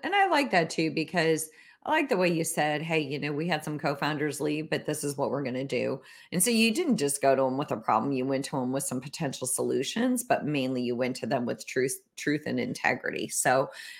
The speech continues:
that goes everywhere in any business. Is there maybe one more, like,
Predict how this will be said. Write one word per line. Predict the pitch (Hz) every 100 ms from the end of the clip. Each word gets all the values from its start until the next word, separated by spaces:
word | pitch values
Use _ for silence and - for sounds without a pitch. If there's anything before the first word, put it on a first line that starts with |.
| - -
that | 139 180 190
goes | 208 170
everywhere | 143 117 113 92 82 90 -
in | 165
any | - 147 135
business. | - 120 - - - - - - - - -
Is | 190
there | 294 415 - -
maybe | 156 170 165 160
one | 139 143 151
more, | 151 151 139 139 -
like, | 139 139